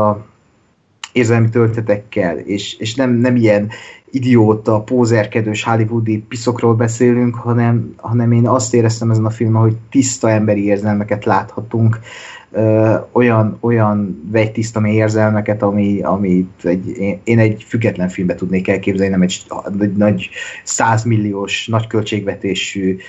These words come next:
hollywoodi filmben. Ö, és ezt, mindezt ugye úgy teszik meg, hogy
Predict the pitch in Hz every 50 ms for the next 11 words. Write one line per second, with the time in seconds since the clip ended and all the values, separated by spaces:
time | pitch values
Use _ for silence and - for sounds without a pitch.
0 | - - - - 110 107 104 98 92 95 90 92 90 - - 98 92 92 95 92
1 | 98 98 101 101 104 - _ _ - - - - _ _ _ _ - 127 123 123
2 | 120 123 123 120 - 120 120 - 139 - - - 143 143 143 139 127 127 120 -
3 | 131 127 123 123 123 131 127 117 - 123 113 113 - 120 113 120 120 117 113 117
4 | - 123 120 117 117 104 -